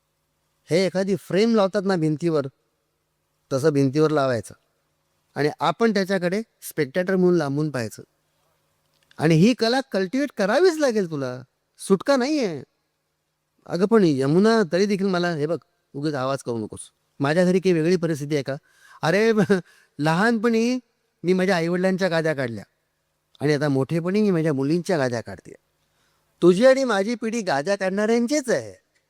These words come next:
मी असं बोलत होतो तर नेमकं त्याच हॉटेलमध्ये झिंटू, सू, नू, मू सगळ्या बाराखड्या तिथे आल्या हो. मी ओळख करून दिली, "ही तुमची यमुना मावशी." चिरंजीवांनी नमस्कार केला आणि दुसऱ्या क्षणी ते म्हणले, "डॅडी, पण we are busy."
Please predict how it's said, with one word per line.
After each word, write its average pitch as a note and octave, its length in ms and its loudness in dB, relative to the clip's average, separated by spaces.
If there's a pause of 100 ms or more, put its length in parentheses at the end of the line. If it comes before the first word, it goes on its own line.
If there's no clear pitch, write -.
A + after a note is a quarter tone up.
(1200)
मी D#3 120 2
असं F#3 280 0
बोलत G#3 320 4
होतो F#3 300 -4
तर F3+ 140 -8
नेमकं F3+ 300 -6 (100)
त्याच A3+ 240 -2
हॉटेलमध्ये G3 440 -2
झिंटू, F#3 540 -2
सू, F#3+ 540 2
नू, F#3 340 4
मू F#3 300 2
सगळ्या F#3 220 -2
बाराखड्या E3+ 420 -4
तिथे E3 180 -6
आल्या D3 200 -4
हो. C#3+ 80 -10 (1500)
मी F#3 120 2
ओळख A#3+ 160 4
करून B3+ 260 0
दिली, A3+ 160 -2
"ही G3 220 -2
तुमची G#3 240 -2
यमुना G3+ 320 0
मावशी." F#3+ 360 -2 (800)
चिरंजीवांनी G3 440 2
नमस्कार F#3+ 520 0
केला D#3+ 200 -2
आणि D3 240 -6
दुसऱ्या D3+ 340 -2
क्षणी G#3+ 240 -2
ते G3+ 60 0
म्हणले, F#3+ 160 0
"डॅडी, F3 260 -2
पण G3 140 -2
we C#3+ 140 -2
are D#3+ 180 -2
busy." C3 400 -2